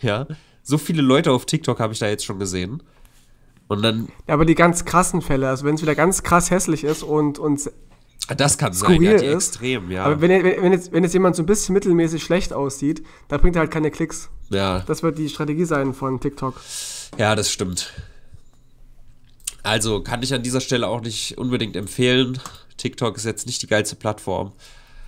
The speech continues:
Speaker 1: aber
Speaker 2: Nee, nicht wirklich.
Speaker 1: Ja, du bist, du bist ja
Speaker 2: Außer
Speaker 1: jetzt hier
Speaker 2: über
Speaker 1: auf, auf Snapchat, ne?
Speaker 2: Ja, so ein bisschen, ja. Das nervt mich auch schon ein bisschen.
Speaker 1: Aha.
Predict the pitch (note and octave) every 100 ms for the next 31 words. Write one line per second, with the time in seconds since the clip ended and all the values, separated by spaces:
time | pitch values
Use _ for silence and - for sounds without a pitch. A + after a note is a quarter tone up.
0 | - - - F#2 F2+ F2+ F2 F2 - A#2+
1 | A#2+ A2+ - - - - - - - _
2 | - G2+ G2 C3 F#3+ D#3 F#3 A3 F3+ F3
3 | F#3+ E3 A2 B2 - - - B2+ D3+ -
4 | G2 F2 G2 C3 - - - - - -
5 | - - - - - - D3+ F3 F#3 F3+
6 | F3+ C#3 C3 C3 C3+ D#3+ D#3+ D#3+ C#3 B2+
7 | C3+ C3+ C3 A#2 C#3+ F2+